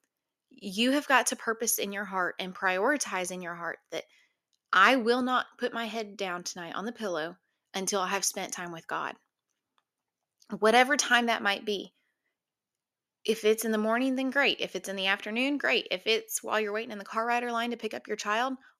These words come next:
awesome. Whatever it is, whenever it is, just make a conscious decision in your heart that you will not go to sleep every day until you have spoken and spent some time with the Lord.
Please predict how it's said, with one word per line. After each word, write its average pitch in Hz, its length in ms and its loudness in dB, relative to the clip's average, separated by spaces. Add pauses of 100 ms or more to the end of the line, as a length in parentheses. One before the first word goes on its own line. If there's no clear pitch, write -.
(160)
awesome. 240 460 0 (480)
Whatever 262 540 0
it 254 100 -4
is, 185 420 -6
whenever 202 680 -2
it 175 100 -10
is, 170 320 -12 (380)
just 254 500 0
make 226 460 -4 (240)
a 185 440 -2 (600)
conscious 247 640 -2
decision 220 560 -2
in 190 180 -6
your 190 120 -2
heart 220 520 -6 (440)
that 202 140 -2
you 202 260 -2
will 208 240 2
not 233 360 -4 (160)
go 190 100 -4
to 208 80 -4
sleep 208 340 -4
every 196 280 -2
day 196 380 -4 (120)
until 196 300 -4
you 185 140 -6
have 180 100 -4
spoken 190 520 -4 (400)
and 196 140 -6
spent 180 240 -6
some 202 100 -8
time 180 240 -8
with 170 140 -10
the 160 80 -6
Lord. 143 340 -4